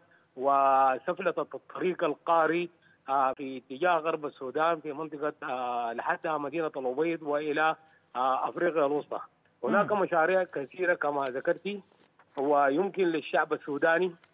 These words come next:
Speaker 1: آه، أن يستفيد تماما، آه، من، آه، علاقة، آه، شعبي، آه، مصر والسودان، ويستفيد تماما من التقارب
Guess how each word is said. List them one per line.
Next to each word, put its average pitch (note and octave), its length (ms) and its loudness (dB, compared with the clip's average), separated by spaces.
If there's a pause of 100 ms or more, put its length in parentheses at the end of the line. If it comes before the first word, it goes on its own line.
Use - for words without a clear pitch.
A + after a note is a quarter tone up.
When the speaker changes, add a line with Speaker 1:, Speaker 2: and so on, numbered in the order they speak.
(340)
Speaker 1:
آه، C3+ 320 4
أن F3+ 560 0
يستفيد D#3 680 0 (120)
تماما، E3+ 720 2 (340)
آه، D3 280 2
من، D#3+ 280 -4
آه، C#3 600 2
علاقة، D3+ 640 2 (500)
آه، C3 500 0
شعبي، D#3 640 0
آه، B2+ 300 0
مصر D3+ 360 -8
والسودان، C#3+ 640 -2 (300)
ويستفيد D#3 1040 -8
تماما F#3 380 2
من F3+ 320 -4
التقارب D#3 600 0